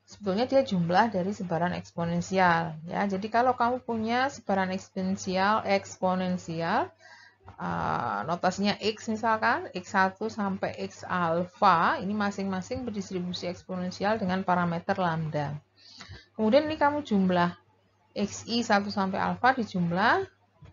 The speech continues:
menjadi variabel baru namanya Y. Ya, Y inilah yang berdistribusi gamma. Alfa itu menunjukkan banyaknya X yang kamu jumlah,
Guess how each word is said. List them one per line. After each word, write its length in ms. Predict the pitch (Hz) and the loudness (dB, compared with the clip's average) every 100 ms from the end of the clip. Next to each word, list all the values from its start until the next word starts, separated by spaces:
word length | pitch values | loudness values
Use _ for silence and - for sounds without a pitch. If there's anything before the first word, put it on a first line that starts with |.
| _ | _
menjadi 560 | 185 180 175 165 170 214 | -4 0 2 0 -2 -2
variabel 560 | 208 175 175 175 170 | 2 4 4 2 0
baru 240 | 170 156 202 | 0 -2 0
namanya 480 | 214 190 190 196 | 0 0 0 0
Y. 320 | 185 180 156 160 - - - 170 | 2 0 -2 -6 -14 -20 -4 2
Ya, 160 | 160 | 4
Y 240 | 160 160 151 | 4 2 2
inilah 480 | 160 202 240 233 226 | 0 2 4 6 6
yang 320 | 190 185 185 170 | 2 -2 -4 -8
berdistribusi 800 | 170 - 151 - 147 - - 175 | -10 -8 -10 -10 -14 -14 -14 -14
gamma. 720 | 175 180 160 156 170 160 151 - - - - - | -12 -8 -8 -6 -6 -6 -8 -14 -20 -18 -18 2
Alfa 560 | 208 226 247 - 262 247 | 8 8 6 4 4 4
itu 320 | 220 214 233 | 0 -4 -4
menunjukkan 720 | 220 214 202 190 - 196 185 | -2 0 0 -2 -2 -2 0
banyaknya 640 | 185 185 220 320 254 262 - | 2 2 4 2 0 -4 -4
X 320 | 214 - - | -8 -10 -6
yang 160 | 202 | -4
kamu 240 | 190 185 185 | -2 -4 -6
jumlah, 560 | 175 156 151 185 320 | -6 -8 -2 0 0